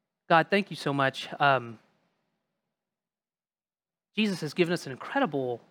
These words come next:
reminder. We have an amazing basis for prayer, Lord. Father, <laughs> our Heavenly Father, I'm so thankful, Lord, that you, you can't and, and you don't fail us like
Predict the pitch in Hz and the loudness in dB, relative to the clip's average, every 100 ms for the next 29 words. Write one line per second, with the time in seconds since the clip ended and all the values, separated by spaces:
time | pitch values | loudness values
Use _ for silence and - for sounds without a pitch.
0 | _ _ _ _ _ 160 147 190 190 131 | _ _ _ _ _ -8 -4 -2 -2 -2
1 | 123 120 _ _ _ _ _ _ _ _ | -2 -6 _ _ _ _ _ _ _ _
2 | _ _ - 196 180 170 185 208 190 196 | _ _ -4 0 0 2 2 2 0 -2
3 | 180 180 - 175 175 - 165 170 165 165 | 0 -2 -4 -12 -14 -6 0 2 2 0
4 | 165 170 - _ _ _ _ _ _ _ | 0 -2 -6 _ _ _ _ _ _ _
5 | _ _ _ _ _ _ _ _ 165 165 | _ _ _ _ _ _ _ _ 2 4
6 | 180 180 175 _ - - - 170 185 151 | 2 -4 -6 _ -6 -4 -2 -2 -4 -2
7 | 160 160 170 175 - _ _ _ _ _ | 2 2 2 -6 -16 _ _ _ _ _
8 | _ _ _ 208 214 180 - 160 151 151 | _ _ _ -2 0 -4 0 -2 0 -2
9 | 151 160 156 - 165 - 185 190 - 190 | 2 2 0 -4 -10 -10 -8 -8 -6 -4
10 | 170 165 156 151 - 156 160 147 175 175 | -4 -4 -6 -6 -4 -4 -6 -4 -2 -2
11 | - - 160 165 156 165 180 - 160 147 | -8 -4 0 2 2 2 0 -2 0 0